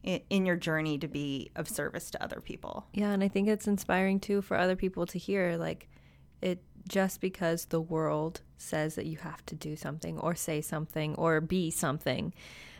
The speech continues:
Speaker 2: um, like, we are not of this <laughs> world, right? We, we, um,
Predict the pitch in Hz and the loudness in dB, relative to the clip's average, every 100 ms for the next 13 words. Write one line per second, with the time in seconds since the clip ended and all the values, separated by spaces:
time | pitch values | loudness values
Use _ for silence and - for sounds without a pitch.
0 | - 180 156 - - - - - - - | 2 2 2 -2 -8 -16 -20 -20 -20 -12
1 | - 175 - 185 180 - 170 160 151 - | -6 -6 2 2 4 2 -2 0 0 2
2 | 151 147 156 - - 175 - - - - | 2 2 2 2 2 0 0 -4 -6 -4
3 | 180 - - 220 - 160 165 - 175 170 | -8 -10 -18 -14 0 2 2 0 0 2
4 | 160 - - - - - - - 185 180 | 2 -2 -8 -16 -20 -20 -10 2 4 6
5 | 180 170 - 170 175 160 180 - | 4 4 2 0 0 -2 -4 -6